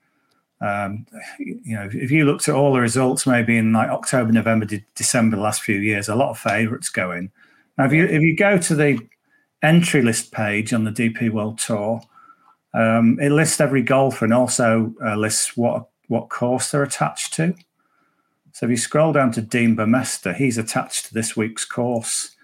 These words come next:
uh, which is called, hmm, yeah, Mont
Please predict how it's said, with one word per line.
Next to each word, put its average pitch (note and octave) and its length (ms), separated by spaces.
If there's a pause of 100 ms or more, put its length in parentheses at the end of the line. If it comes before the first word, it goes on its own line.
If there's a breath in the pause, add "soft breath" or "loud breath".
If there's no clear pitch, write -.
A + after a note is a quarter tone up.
(440 soft breath)
uh, G#2 140
which A2 220
is A2+ 60
called, A2 560 (960 soft breath)
hmm, A2 720
yeah, G#2+ 420 (440)
Mont D3+ 680